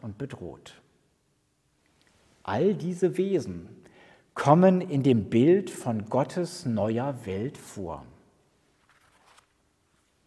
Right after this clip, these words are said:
Allerdings ist bei diesen furchteinflößenden Wesen irgendetwas verkehrt. Da stimmt etwas nicht. Es ist wie in diesen Kinderquatschbüchern,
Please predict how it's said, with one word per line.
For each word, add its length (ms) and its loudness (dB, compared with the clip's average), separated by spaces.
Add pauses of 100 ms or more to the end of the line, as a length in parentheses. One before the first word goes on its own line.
(420)
Allerdings 580 -4 (760)
ist 280 -8
bei 140 -4
diesen 340 -8
furchteinflößenden 2000 -6
Wesen 800 -4
irgendetwas 800 -10
verkehrt. 720 -12 (880)
Da 80 -10
stimmt 400 0
etwas 340 -10
nicht. 420 -16 (1300)
Es 100 -6
ist 280 -8
wie 160 2
in 180 -2
diesen 300 -4
Kinderquatschbüchern, 1500 -2